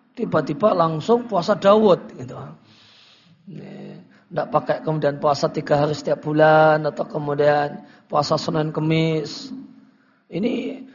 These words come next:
biasanya cuma puasa Ramadan. Ya. Lalu kemudian mendapatkan pencerahan. Semangat, wah, mau puasa. Langsung pilihannya,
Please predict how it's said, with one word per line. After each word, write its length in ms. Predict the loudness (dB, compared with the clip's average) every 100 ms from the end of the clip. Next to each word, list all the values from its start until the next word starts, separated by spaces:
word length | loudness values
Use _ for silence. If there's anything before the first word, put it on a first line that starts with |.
| -10
biasanya 480 | 2 2 4 0 0
cuma 560 | -2 2 4 2 0 -8 -18 -20 0
puasa 400 | 2 4 4 2
Ramadan. 560 | 2 2 4 2 0 -8 -12
Ya. 200 | -14 -14 -16 -20 _ _ _ _ _ _ _ _ -4
Lalu 160 | -2
kemudian 400 | -2 -2 4 4
mendapatkan 640 | 4 2 2 0 0 0 0
pencerahan. 640 | 0 4 4 4 0 -4 -8 -14 -14 -14 -14 -16 -20 -20 -20 -20 _ _ _ _
Semangat, 640 | -4 2 2 4 2 0 -6 -16 -12
wah, 200 | -2 -2 -2
mau 160 | -4
puasa. 720 | -4 2 4 4 0 -4 -6 -12 -18 -20 -20 -20 _ _ _ _ _ _ -6
Langsung 640 | -4 -4 2 2 2 0
pilihannya, 800 | 2 4 4 2 4 4 4 0